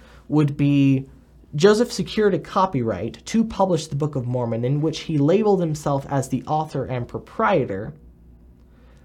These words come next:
and clarified both in the text itself and and also throughout his life,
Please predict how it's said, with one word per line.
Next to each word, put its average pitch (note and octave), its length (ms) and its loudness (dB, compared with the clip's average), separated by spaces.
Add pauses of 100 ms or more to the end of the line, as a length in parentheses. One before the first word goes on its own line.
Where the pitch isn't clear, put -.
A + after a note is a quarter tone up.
(380)
and D3 680 2 (280)
clarified C3+ 800 2
both E3 300 2
in C4 160 6
the B3 60 2
text - 380 -8
itself A2+ 680 -4 (760)
and C#3+ 400 0 (500)
and F3+ 240 2
also D#3+ 360 0
throughout F#3 280 4
his D3 200 -2
life, A2+ 640 -4